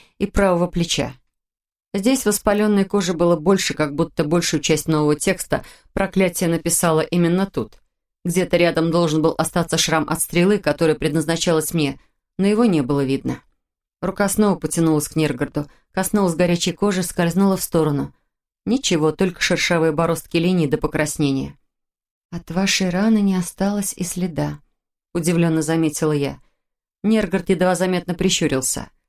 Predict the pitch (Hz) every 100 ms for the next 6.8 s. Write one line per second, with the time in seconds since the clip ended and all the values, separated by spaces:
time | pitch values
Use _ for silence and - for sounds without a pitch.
0 | _ _ _ _ _ 135 147 151 131 131
1 | 143 143 135 - _ _ 143 151 147 147
2 | 143 185 208 170 151 147 143 147 143 143
3 | 127 143 135 135 131 143 160 - - _
4 | _ _ _ _ _ - - 214 190 185
5 | 185 - 180 156 160 151 175 - _ _
6 | - 156 165 165 147 143 135 143